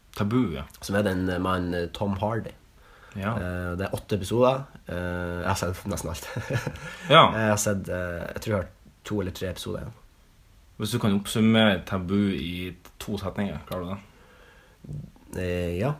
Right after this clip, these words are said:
Speaker 1: Eller i flere stikkord, eventuelt.
Speaker 2: Eh,
Speaker 1: Bullet points.
Speaker 2: syttenhundretallet, Storbritannia.
Speaker 1: Ja.
Speaker 2: Eh, Tom Hardy kommer tilbake etter å ha bodd i Afrika i mange år,
Speaker 1: Ja.
Speaker 2: antatt død.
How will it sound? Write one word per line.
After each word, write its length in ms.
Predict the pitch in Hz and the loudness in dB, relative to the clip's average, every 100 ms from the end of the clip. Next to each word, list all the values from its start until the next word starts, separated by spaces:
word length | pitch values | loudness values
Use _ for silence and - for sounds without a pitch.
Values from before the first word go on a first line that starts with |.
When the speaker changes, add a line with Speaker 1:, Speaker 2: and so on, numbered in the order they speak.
| - - | -8 0
Speaker 1:
Eller 220 | 107 101 | 4 4
i 60 | 98 | 4
flere 220 | 98 92 | 2 0
stikkord, 380 | - 90 95 90 | -2 -4 -4 -6
eventuelt. 320 | 90 87 92 | -8 -2 2
Speaker 2:
Eh, 840 | 101 98 98 95 95 95 90 92 | 4 4 4 2 2 2 2 2
Speaker 1:
Bullet 320 | 104 98 - - | 2 2 0 -6
points. 180 | 87 - | -4 -2
Speaker 2:
syttenhundretallet, 1900 | - - 127 - - 139 135 139 143 139 147 147 - 143 143 143 110 95 95 | 0 2 0 0 0 2 4 4 4 6 6 6 6 8 10 8 8 6 0
Storbritannia. 1200 | - 113 120 120 120 123 123 139 127 107 87 87 110 | 0 2 4 2 2 0 2 2 4 2 2 -2 -2
Speaker 1:
Ja. 280 | 104 117 85 - | -2 -2 -4 -8
Speaker 2:
Eh, 1400 | - 104 101 101 98 98 98 98 98 95 95 92 92 92 90 - _ - - - - - - - - | -4 0 0 0 0 0 -2 -2 -2 -4 -4 -4 -4 -4 -6 -12 _ -20 -20 -20 -20 -20 -20 -20 -10
Tom 200 | - 113 | 0 2
Hardy 320 | 110 120 110 95 | 4 4 4 0
kommer 160 | 101 | 0
tilbake 420 | 95 98 117 - 92 | 0 0 0 -2 -4
etter 160 | 98 | -2
å 40 | 92 | -2
ha 60 | |
bodd 240 | 98 104 98 | -2 -2 -2
i 120 | 90 | 0
Afrika 400 | 104 117 107 92 | 0 0 -4 -4
i 40 | |
mange 160 | 92 98 | -2 2
år, 240 | 120 143 143 - - 107 | 4 2 0 -12 -8 0
Speaker 1:
Ja. 140 | 101 | 2
Speaker 2:
antatt 300 | 113 113 101 104 92 | 2 2 0 0 4
død. 240 | 117 | 4